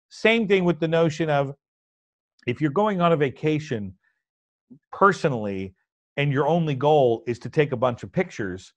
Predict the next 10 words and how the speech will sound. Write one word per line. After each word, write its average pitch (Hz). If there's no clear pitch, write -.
and 104
videos, 110
well, 151
then 175
you're 226
gonna 226
experience 180
that 151
place 135
differently 98